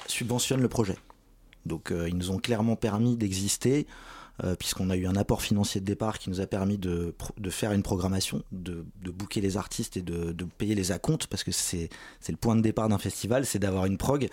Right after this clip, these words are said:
Et les artistes, ça coûte cher aujourd'hui, on connaît le monde du booking. Donc, euh, nous, on avait, euh,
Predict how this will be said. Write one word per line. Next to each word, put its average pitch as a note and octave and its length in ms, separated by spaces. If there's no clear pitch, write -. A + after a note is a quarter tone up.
Et F2 220
les F#2+ 180
artistes, - 340
ça A#2+ 140
coûte - 180
cher A#2+ 160
aujourd'hui, G#2+ 340
on G2+ 80
connaît A2 220
le G#2+ 60
monde G#2+ 180
du G2+ 60
booking. B2 460
Donc, G2 240
euh, F#2+ 80
nous, A2 120
on B2 100
avait, G#2+ 280
euh, F#2+ 320